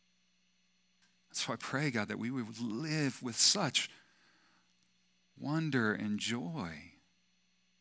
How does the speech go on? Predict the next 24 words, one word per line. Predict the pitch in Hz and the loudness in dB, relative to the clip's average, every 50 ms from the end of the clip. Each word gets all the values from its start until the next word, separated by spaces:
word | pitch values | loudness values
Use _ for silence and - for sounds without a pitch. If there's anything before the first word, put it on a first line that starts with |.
| _ _ | _ _
that | - 113 | -6 -4
you | 127 135 143 | -2 0 2
would | 131 123 - | 0 0 0
call | - - - 147 165 185 180 | -2 -2 0 2 4 6 6
us | 139 98 - - - - - - - - - _ _ _ _ _ _ _ _ _ _ _ _ _ _ - | 4 4 2 2 2 2 2 2 0 -2 -8 _ _ _ _ _ _ _ _ _ _ _ _ _ _ -2
to | - 175 - - | 0 0 0 0
offer | 120 135 185 180 - 170 143 | 2 0 2 2 2 4 4
our | 147 139 | 4 4
bodies | 127 117 127 151 180 180 135 107 98 90 - - - - - - - _ _ _ _ _ _ _ _ _ _ _ _ _ _ _ _ _ _ - | 4 2 2 2 4 4 2 2 -2 -4 -4 -2 -2 -2 -2 -4 -8 _ _ _ _ _ _ _ _ _ _ _ _ _ _ _ _ _ _ -2
as | 117 - - | 0 0 2
living | 127 123 110 117 107 | 2 0 0 0 0
sacrifices | - - 113 98 101 - - 98 - - 101 87 - - - - - | 2 2 2 0 -2 -4 -8 -10 -10 -8 -8 -8 -8 -6 -4 -2 -4
to | - - - 90 | -4 -4 -8 -10
you, | 87 87 80 85 - _ _ _ _ _ _ _ _ _ _ _ _ _ _ _ _ _ _ _ _ _ _ _ _ _ _ _ | -12 -12 -14 -14 -18 _ _ _ _ _ _ _ _ _ _ _ _ _ _ _ _ _ _ _ _ _ _ _ _ _ _ _
holy | - - - 139 135 131 120 110 92 87 78 - - _ _ _ _ _ _ _ _ _ _ _ _ _ _ _ _ _ _ _ - | -10 -4 -2 0 0 2 0 0 0 -2 -4 -10 -18 _ _ _ _ _ _ _ _ _ _ _ _ _ _ _ _ _ _ _ -20
and | - 107 - | -20 -18 -12
pleasing | - - - - 131 135 143 151 151 135 123 117 104 98 90 | -10 -8 -6 -4 -4 -2 -2 0 0 0 0 -2 -2 -4 -4
to | - 107 | -6 -6
God. | 92 104 113 104 85 76 - 87 - _ _ _ _ _ _ _ _ _ _ _ _ _ _ _ _ _ _ _ _ _ _ _ _ - | -6 -6 -6 -6 -8 -10 -12 -16 -20 _ _ _ _ _ _ _ _ _ _ _ _ _ _ _ _ _ _ _ _ _ _ _ _ 4
Not | 147 190 196 | 6 6 8
because | 202 202 - 185 165 135 | 6 6 6 6 6 6
of | 131 113 104 - - - - - _ _ - | 6 2 -2 -8 -14 -18 -20 -20 _ _ 0
the | 113 123 135 131 139 | 4 8 8 10 12
act. | 180 247 208 170 - - - - - - | 12 10 10 8 2 0 0 0 0 0